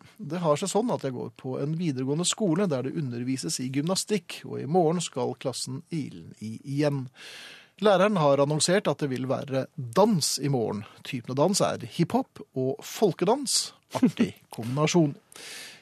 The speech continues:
Jeg er ikke spesielt stødig i dans, og siden jeg var alene hjemme i dag, skulle jeg prøve meg på litt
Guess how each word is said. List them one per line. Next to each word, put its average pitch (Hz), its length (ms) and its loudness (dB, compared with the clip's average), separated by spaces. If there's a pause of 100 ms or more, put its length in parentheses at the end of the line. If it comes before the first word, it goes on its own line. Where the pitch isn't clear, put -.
(160)
Jeg 190 120 6
er 185 140 6
ikke 180 180 -2
spesielt 226 400 0
stødig 180 580 4
i 135 80 0
dans, - 400 -4
og 123 100 -10
siden 131 220 -4
jeg 139 120 -2
var 131 160 -4
alene 139 380 2
hjemme 170 300 6
i - 20 4
dag, 196 320 6
skulle 143 300 0
jeg 165 80 -4
prøve 131 280 0
meg 120 300 -6
på 110 200 -12
litt 151 180 -6